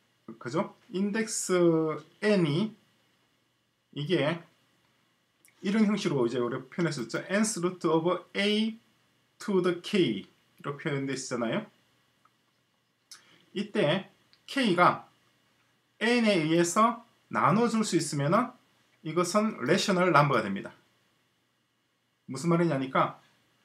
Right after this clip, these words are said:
지금 인덱스가 삼이고 익스포넌트가 육이잖아요.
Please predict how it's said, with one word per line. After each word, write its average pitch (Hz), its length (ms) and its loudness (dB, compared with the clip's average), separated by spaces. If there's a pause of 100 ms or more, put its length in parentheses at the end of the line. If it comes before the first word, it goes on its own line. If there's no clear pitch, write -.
(560)
지금 190 340 -6
인덱스가 214 380 2
삼이고 196 600 2
익스포넌트가 180 720 0
육이잖아요. 175 720 0